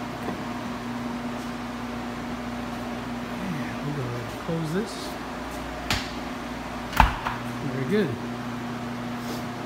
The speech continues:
Now, uh, I can't do all of this with one hand, so I'm gonna put you on pause just a minute. Okay, so like I had mentioned before, we're gonna set the apples and oranges down here on the corner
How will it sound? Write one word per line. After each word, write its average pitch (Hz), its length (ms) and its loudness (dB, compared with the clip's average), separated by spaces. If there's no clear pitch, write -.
Now, 156 360 4
uh, 143 300 6
I - 20 4
can't 196 220 4
do 175 160 6
all 175 160 6
of 160 120 6
this 165 240 4
with 131 180 4
one 160 140 6
hand, 139 480 4
so 123 120 0
I'm - 1120 0
gonna 127 200 2
put 123 220 0
you 151 60 4
on 147 180 4
pause 117 460 0
just - 180 0
a 151 40 4
minute. 120 340 0
Okay, 139 260 2
so 139 180 -4
like 170 220 2
I 180 60 4
had 156 140 4
mentioned 151 320 2
before, 156 400 2
we're 156 160 0
gonna 131 180 -2
set - 320 -4
the 127 180 -4
apples 139 380 -2
and 131 140 -2
oranges 160 600 2
down 143 240 -2
here 139 440 0
on 135 260 -2
the 127 60 -6
corner 208 580 2